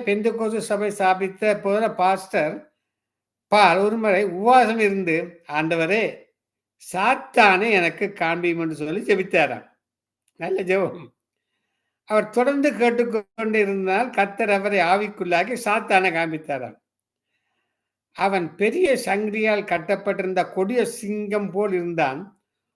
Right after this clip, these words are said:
முழுக்க முழுக்க தீமையின் மொத்த உருவமாக இருந்த அவன் இவரை கண்டதும் திடீரென்று பயங்கரமா கர்ச்சித்த போது இவர் நடுங்கி போய்விட்டாராம்.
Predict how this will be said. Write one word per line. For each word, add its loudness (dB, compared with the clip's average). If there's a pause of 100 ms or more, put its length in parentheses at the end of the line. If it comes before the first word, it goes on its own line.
(180)
முழுக்க 2
முழுக்க 0
தீமையின் -2
மொத்த 0
உருவமாக 0
இருந்த 2
அவன் 2
இவரை 0
கண்டதும் 0
திடீரென்று -2 (460)
பயங்கரமா 2
கர்ச்சித்த 0
போது 2
இவர் 4
நடுங்கி 4
போய்விட்டாராம். 2